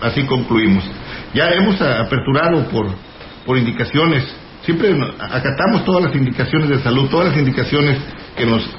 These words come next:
nos da la, la autoridad federal, la autoridad educativa, la autoridad de salud. Hemos ya, pues, establecido, ya, ya implementado, ya, ya lo-, los, los clubes, tenemos varios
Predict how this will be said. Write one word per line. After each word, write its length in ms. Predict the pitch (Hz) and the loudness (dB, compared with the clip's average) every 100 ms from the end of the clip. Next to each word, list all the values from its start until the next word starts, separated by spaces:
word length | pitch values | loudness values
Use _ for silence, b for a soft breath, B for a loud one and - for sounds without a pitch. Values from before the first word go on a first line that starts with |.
| B B B | B B B
nos 220 | 120 123 | 2 4
da 140 | 120 147 | 4 4
la, 220 | 151 139 | 2 2
la 80 | 120 | 0
autoridad 500 | 190 226 113 127 135 | 0 0 2 2 2
federal, 280 | 123 120 135 | 0 2 2
la 60 | |
autoridad 280 | 123 117 131 | 2 0 0
educativa, 360 | 131 113 131 135 | 0 -2 0 2
la 60 | 117 | 2
autoridad 320 | 95 104 120 | 0 0 0
de 60 | |
salud. 300 | 117 131 113 - B B B B | 2 0 0 -4 B B B B
Hemos 260 | 139 165 156 | 0 2 2
ya, 200 | 147 160 156 113 92 - - - - | 2 2 2 0 -4 -10 -20 -20 -10
pues, 140 | 120 107 - | -6 -6 -6
establecido, 640 | 107 - 113 107 95 151 | -10 -4 -4 -4 0 2
ya, 280 | 151 147 147 | 2 2 2
ya 100 | 127 | 0
implementado, 640 | 139 139 120 110 - 147 139 | 0 0 0 0 0 2 2
ya, 120 | 135 | 2
ya 300 | 127 139 147 | 0 0 2
lo-, 140 | 139 120 | 0 0
los, 320 | 113 101 - | 0 -2 -4
los 140 | 110 | -6
clubes, 440 | - 151 190 139 - | 0 4 4 2 -2
tenemos 260 | 120 131 | -2 0
varios 220 | 131 135 | 2 0